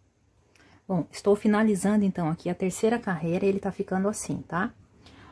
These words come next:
Olha só, gente, antes de fechar, nós vamos fazer uma marcação aqui,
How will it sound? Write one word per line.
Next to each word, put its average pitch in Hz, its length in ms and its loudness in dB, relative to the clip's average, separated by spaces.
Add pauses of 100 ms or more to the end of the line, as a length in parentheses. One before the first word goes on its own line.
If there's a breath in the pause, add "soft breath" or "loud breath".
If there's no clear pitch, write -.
Olha 240 220 4
só, 196 200 0
gente, 170 340 0
antes 220 340 4
de 269 80 -2
fechar, 208 720 -2
nós 180 160 -4
vamos 196 180 0
fazer 190 200 0
uma 202 100 4
marcação 208 540 0
aqui, 165 280 -2